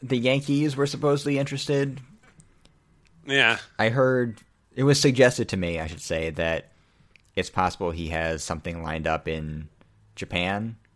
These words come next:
Speaker 1: and that's
Speaker 2: Okay.
Speaker 1: why he cleared waivers, 'cause there's sort of an unspoken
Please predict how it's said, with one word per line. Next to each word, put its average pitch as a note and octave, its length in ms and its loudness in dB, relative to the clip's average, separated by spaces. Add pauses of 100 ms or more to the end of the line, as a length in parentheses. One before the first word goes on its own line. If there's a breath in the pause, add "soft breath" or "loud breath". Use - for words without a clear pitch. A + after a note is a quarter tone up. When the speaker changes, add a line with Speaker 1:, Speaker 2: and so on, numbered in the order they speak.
(440)
Speaker 1:
and F#2+ 80 -6
that's - 160 0
Speaker 2:
Okay. G2+ 80 4
Speaker 1:
why F2+ 80 4
he F#2 100 0
cleared F#2+ 260 -4
waivers, F#2 560 0
'cause E2 200 -10
there's D#2 200 -4
sort E2 140 -8
of D2+ 80 -8
an D#2 140 -6 (1900)
unspoken F2 1080 -2